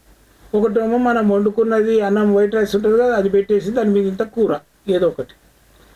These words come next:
పెట్టేసేసి మూడు ముద్దలు పెట్టి మంచిగా టెంకాయ కొట్టి ఆ టెంకాయ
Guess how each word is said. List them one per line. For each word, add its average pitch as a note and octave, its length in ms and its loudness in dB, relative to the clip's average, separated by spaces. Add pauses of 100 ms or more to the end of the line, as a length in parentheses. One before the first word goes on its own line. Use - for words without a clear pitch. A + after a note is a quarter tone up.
(140)
పెట్టేసేసి F3+ 500 -2
మూడు G3+ 240 0
ముద్దలు F3+ 260 -2
పెట్టి E3+ 240 -2
మంచిగా G3 560 -2 (320)
టెంకాయ F#3+ 300 -2
కొట్టి E3+ 240 -2
ఆ G#3+ 40 -2
టెంకాయ F#3 380 -4